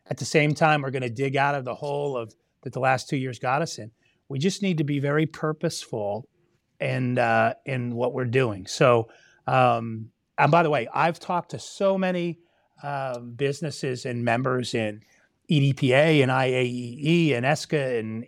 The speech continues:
and the labor companies and the E A C A, and everybody's in the same boat. We all wanna get back, but we acknowledge it's, you just can't go back to the way it was, and nobody's, nobody's expecting it to be exactly how it was. So, um, so I,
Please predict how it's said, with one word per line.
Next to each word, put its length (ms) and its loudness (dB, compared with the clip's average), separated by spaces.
and 240 -2
the 60 0
labor 240 2
companies 540 -4
and 100 -16
the 80 -18
E 60 2
A 100 4
C 220 0
A, 100 4
and 120 6
everybody's 560 4
in 120 -2
the 60 -6
same 300 -4
boat. 280 -2
We 140 -4
all 200 0
wanna 240 -2
get 240 -6
back, 320 -6
but 140 -10
we 140 -10
acknowledge 640 -4
it's, 220 -8
you 200 0
just 220 0
can't 200 2
go 100 2
back 280 0
to 80 -20
the 80 -4
way 80 -4
it 100 -4
was, 360 0
and 120 -4
nobody's, 600 -4
nobody's 380 4
expecting 560 -4
it 140 -8
to 80 -12
be 120 -4
exactly 400 -4
how 140 -4
it 60 -4
was. 280 -2
So, 320 4
um, 600 2
so 260 4
I, 300 6